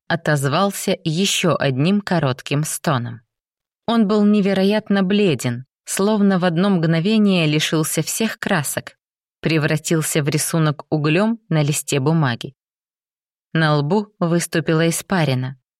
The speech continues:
Капли крови стекали по белым волосам. Красное на белом. И он оказался просто страшно,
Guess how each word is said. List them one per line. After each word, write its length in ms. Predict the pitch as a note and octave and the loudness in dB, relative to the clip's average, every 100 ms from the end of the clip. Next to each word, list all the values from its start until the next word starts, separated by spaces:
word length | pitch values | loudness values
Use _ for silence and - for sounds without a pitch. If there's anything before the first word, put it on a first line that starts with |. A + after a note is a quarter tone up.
| _ _ _ _ | _ _ _ _
Капли 320 | - B3+ A#3+ | -4 -2 -2
крови 340 | D#3+ E3+ G#3 E3+ | -2 0 0 0
стекали 560 | - D#3+ - G3+ G3 | -2 -6 -2 0 2
по 180 | F3 D3+ | 0 -2
белым 420 | C#3+ D3+ D3+ D3+ | 0 0 2 2
волосам. 640 | C#3 C#3 C#3 - C3 B2 B2+ _ _ _ _ _ _ | 0 0 -2 -4 -6 -6 -12 _ _ _ _ _ _
Красное 640 | - C#3+ C3 - C3+ C3+ C#3 | -4 -2 -4 -2 -2 0 0
на 160 | D3 | -2
белом. 480 | C#3 C3 A#2 B2 A#2+ _ _ _ _ _ _ _ _ _ _ _ _ | 0 -2 -2 -6 -12 _ _ _ _ _ _ _ _ _ _ _ _
И 140 | G#3+ G#3+ - | -2 -2 0
он 260 | B3 A#3+ - | 2 2 0
оказался 800 | G3 G3 F3+ E3+ G3 F#3 - F3 | -2 0 2 2 0 0 -2 -2
просто 480 | C#3+ D#3+ - - | -2 -2 -2 -4
страшно, 800 | E3+ - E3+ D#3+ C3+ - - B2+ | -6 -4 -2 0 -2 -4 -6 -8